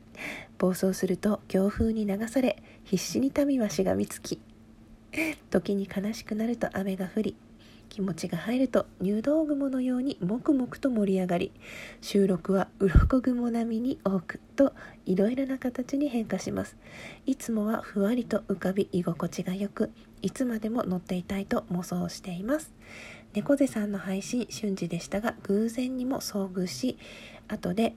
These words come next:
イキちゃんの写真拝見しました。あの目で見つめられたら、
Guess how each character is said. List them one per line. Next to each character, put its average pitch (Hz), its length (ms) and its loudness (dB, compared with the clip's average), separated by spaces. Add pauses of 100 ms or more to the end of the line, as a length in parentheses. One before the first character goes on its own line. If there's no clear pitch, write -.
イ 220 100 0
キ - 100 -12
ち - 120 -4
ゃ 170 60 -2
ん 165 40 -8
の 170 80 -4
写 175 140 -6
真 - 300 -4
拝 190 180 0
見 196 160 -2
し - 120 -6
ま 202 120 0
し - 60 -8
た。 202 180 -4 (340)
あ 190 120 2
の 196 120 2
目 220 140 0
で 226 100 0
見 190 140 -2
つ 202 120 -4
め 202 120 0
ら 208 100 0
れ 208 120 -2
た 226 120 -2
ら、 240 140 -2